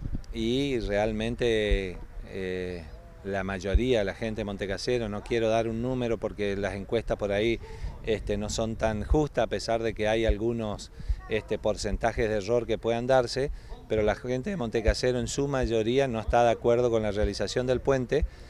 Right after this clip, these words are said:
Este, y además de eso, otra cosa que tenemos que considerar es que no es solamente que uno tenga el deseo del puente, sino que en el estudio de factibilidad que se va a realizar,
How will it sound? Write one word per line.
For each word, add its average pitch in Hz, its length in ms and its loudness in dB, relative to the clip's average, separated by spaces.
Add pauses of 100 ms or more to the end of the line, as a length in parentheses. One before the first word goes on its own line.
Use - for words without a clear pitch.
(300)
Este, 113 560 4
y 123 160 2
además 127 480 6
de 156 120 6
eso, 151 260 4
otra 139 260 6
cosa 139 300 2
que 127 80 2
tenemos 127 400 0
que 127 100 0
considerar 123 760 4 (380)
es 127 200 2
que 143 380 2 (100)
no 123 240 0
es 170 140 0
solamente 135 640 4
que 113 160 2
uno 131 240 2
tenga 135 300 4
el 123 100 4
deseo 135 400 4
del 127 140 4
puente, 160 440 4
sino 131 380 0
que 123 240 4 (320)
en 127 160 0
el 123 120 4
estudio 165 440 4
de 143 80 6
factibilidad 123 640 4
que 131 140 2
se 110 160 2
va 113 100 6
a 127 60 6
realizar, 127 640 4